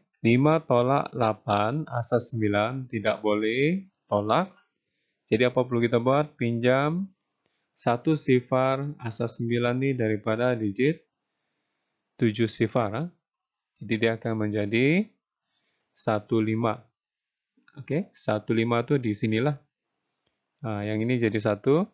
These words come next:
satu lima. Okey, kemudian tolak dengan lapan, dia akan jadi enam. Okey, kemudian tadi tujuh tu dia jadi enam, ah. Jadi enam sini tolak dengan satu,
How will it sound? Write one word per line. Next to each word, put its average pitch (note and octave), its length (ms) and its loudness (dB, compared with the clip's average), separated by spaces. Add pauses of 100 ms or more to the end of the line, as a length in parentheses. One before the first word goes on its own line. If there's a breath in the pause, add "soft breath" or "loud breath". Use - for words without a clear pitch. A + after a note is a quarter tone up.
(380)
satu A2 320 -4
lima. A#2+ 560 0 (840)
Okey, F#3 300 -2
kemudian A#2 480 -2
tolak B2+ 400 0
dengan A2+ 400 -2
lapan, C#3 640 0 (1040)
dia A#2 180 2
akan A2+ 220 -4
jadi A#2 480 0 (320)
enam. G#2+ 560 -2 (880)
Okey, F3+ 320 -2
kemudian A2 320 -2
tadi B2 400 0
tujuh A#2+ 400 2
tu C#3+ 100 2
dia B2 160 0
jadi A#2 480 0 (880)
enam, A2+ 320 -2
ah. D3+ 140 -8 (180)
Jadi A2 320 -4
enam A#2 400 -2
sini C3+ 640 -2 (160)
tolak A#2 320 0
dengan A2+ 240 -6
satu, C#3+ 800 0